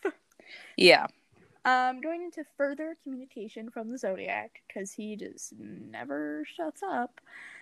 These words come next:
Speaker 2: <laughs> Look, I'm still mad at him for making me a Taurus. Anyways,
Speaker 1: <laughs>
Speaker 2: um,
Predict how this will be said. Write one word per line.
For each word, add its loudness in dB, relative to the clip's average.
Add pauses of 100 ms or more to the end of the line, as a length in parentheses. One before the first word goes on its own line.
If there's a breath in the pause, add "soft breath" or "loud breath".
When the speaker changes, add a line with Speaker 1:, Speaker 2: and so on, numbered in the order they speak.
(160 loud breath)
Speaker 2:
<laughs> 6 (1000 loud breath)
Look, 6
I'm 0
still -2
mad 4
at -4
him -8
for -14
making -12
me -12
a -10
Taurus. -14
Anyways, -4
Speaker 1:
<laughs> 6
Speaker 2:
um, 4